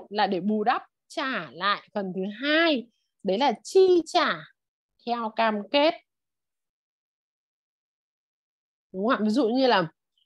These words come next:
một tỷ, nếu mà đủ, cái người nào mà đủ điều kiện trong mười năm làm việc thì mình biết rằng là mình cố gắng là dùng cái một tỷ này này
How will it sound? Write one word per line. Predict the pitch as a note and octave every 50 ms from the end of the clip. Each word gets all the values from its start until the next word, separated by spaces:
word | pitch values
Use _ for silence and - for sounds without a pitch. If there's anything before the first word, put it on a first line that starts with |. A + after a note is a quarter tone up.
| _ _ _
một | A3 A3+ A3 A3 A3 _
tỷ, | - G#3+ F3+ E3+ D3+ C#3 D#3 F3 A3+ - - _ _ _ _ _ _ _ _ _
nếu | F#3+ G3+ F#3+ G#3 B3+
mà | D#4 F4+ D#4 A3+ F#3+ -
đủ, | F#3+ A3+ G#3+ A3
cái | B3 C4+
người | D#4+ F#4+ F#4 D4+ B3 A3
nào | G#3 G#3 G#3 G3+ G3+
mà | F#3 E3+
đủ | D#3+ F#3+ A#3 A#3+ G3 - F3+
điều | G3+ G#3 G3 F#3+ _
kiện | - C#4+ A3+ - _ _
trong | - - A3+ A#3 A3+ A3+
mười | A3 G3+ F3+ F3+
năm | G#3 A3+ A#3 G#3+
làm | G3+ F#3+ E3 D#3
việc | D#3 F3+ D#3 D3 _ _ _ _ _ _ _ _ _ _ _ _ _ _ _ _ _ _ _ _ _ _ _ _ _ _ _ _ _ _ _ _ _ _ _ _ _ _ _ _ _ _ _ _ _ _ _ _ _ _ _ _ _ _ _ _ _ _
thì | - B3+
mình | A#3+ A#3+ A#3 A#3+ B3
biết | D4+ G#4 G4+
rằng | G4+ C4+
là | A3 G#3+ F#3 - _ _ _ _ _ -
mình | B3 A#3+ A3
cố | - A#3+ B3 C4
gắng | C4 C#4 C4+ C4 -
là | G#4+ D#4+
dùng | B3 C#4+ B3+ A#3
cái | A3+ A#3+
một | D4 F4+ F4
tỷ | E4 C4 F#3
này | F#3 F#3+
này | F#3+ G3 F#3